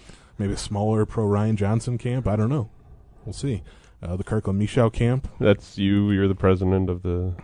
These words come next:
Speaker 2: the Kirkland Michow fan
Speaker 1: I
Speaker 2: club.
Speaker 1: am driving that bandwagon.
Speaker 2: He's moved up the depth chart, though, uh, since we last talked. Samari Collier entered the transfer portal on, on Saturday, so what, Illinois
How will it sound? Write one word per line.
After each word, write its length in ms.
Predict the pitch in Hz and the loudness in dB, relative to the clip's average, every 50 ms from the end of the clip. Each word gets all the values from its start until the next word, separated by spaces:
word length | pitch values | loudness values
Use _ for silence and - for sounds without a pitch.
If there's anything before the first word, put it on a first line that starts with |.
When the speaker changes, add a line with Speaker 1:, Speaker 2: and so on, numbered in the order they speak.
| - 107 | -10 -10
Speaker 2:
the 180 | 101 101 - - - | -10 -8 -10 -12 -8
Kirkland 380 | - 90 90 - 92 92 92 | -8 -8 -6 -2 -2 0 0
Michow 320 | 92 92 90 - - 92 87 | 0 0 -2 -2 -4 -6 -4
fan 260 | - 90 87 87 87 | -4 -4 -2 -2 -2
Speaker 1:
I 60 | 85 | -2
Speaker 2:
club. 240 | 87 92 90 90 110 107 95 - - - - | -2 -2 -2 -2 -4 -6 -10 -14 -18 -14 -10
Speaker 1:
am 300 | 92 85 85 87 95 - - _ - - - _ _ _ - - - _ - | -8 -6 -6 -6 -8 -10 -16 _ -20 -20 -20 _ _ _ -20 -20 -20 _ -12
driving 440 | - 95 90 92 101 92 98 104 104 | -8 -4 -2 -2 0 0 0 0 0
that 160 | 101 101 95 | -2 -2 0
bandwagon. 600 | 101 104 117 113 95 82 87 85 87 92 110 113 - - | 0 0 0 0 -2 -6 -8 -8 -8 -10 -10 -10 -10 -6
Speaker 2:
He's 160 | 110 113 120 123 | -4 -4 0 4
moved 220 | 127 123 113 113 | 4 4 4 4
up 140 | 123 - - | 0 0 0
the 60 | 107 | -4
depth 260 | 101 - 127 143 - | 0 0 0 0 2
chart, 180 | - 90 67 - | 0 0 0 0
though, 300 | - 73 76 78 82 85 - - - - - - | -2 -2 0 -2 -2 -6 -10 -16 -20 -18 -10 -8
uh, 220 | 95 90 87 87 | -6 -4 -4 -6
since 240 | - - 98 - - | -4 -6 -6 -4 -4
we 80 | 95 | -2
last 240 | 92 92 87 85 - | -2 0 -2 -2 -2
talked. 280 | - 95 92 90 - - | -4 -2 -2 -2 -6 -6
Samari 300 | - 101 92 92 90 - | -4 -2 -2 -2 -2 -4
Collier 480 | - 98 95 95 98 98 98 101 107 - - - - - - - - - - - - - - - - - - | -4 -4 -2 -2 -2 -2 -4 -6 -8 -10 -14 -20 -20 -20 -20 -20 -20 -20 -20 -20 -20 -20 -20 -20 -20 -6 0
entered 240 | 107 95 87 104 95 | 0 0 2 0 -2
the 60 | 92 | -2
transfer 360 | - - 101 98 - - 104 95 | 0 2 2 2 2 0 -2 -2
portal 340 | - - 101 98 98 98 | 0 0 2 2 4 4
on, 480 | 101 104 98 95 95 95 92 92 92 92 - - | 4 4 2 2 2 0 0 -2 -4 -6 -10 -8
on 160 | - 92 90 | -6 -6 -6
Saturday, 580 | - - 104 92 90 92 92 92 101 98 98 - | -2 0 0 2 2 2 0 0 0 0 0 -2
so 800 | - 98 87 82 85 82 85 87 - - - - - - - - | -2 -2 0 0 -2 -4 -6 -10 -14 -18 -20 -20 -20 -20 -16 -8
what, 140 | - 92 87 | -8 -4 -2
Illinois 380 | 87 87 85 87 87 85 87 | 0 0 0 0 0 -2 -2